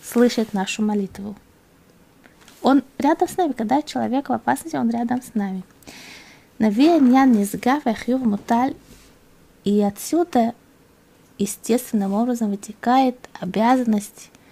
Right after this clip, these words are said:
каждого человека молиться о своем друге в тот момент, когда ему требуется помощь.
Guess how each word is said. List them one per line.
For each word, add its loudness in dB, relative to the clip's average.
каждого -2
человека -4
молиться -2
о -12
своем -4
друге -10
в -20
тот -4
момент, -2
когда -6
ему 0
требуется -4
помощь. -10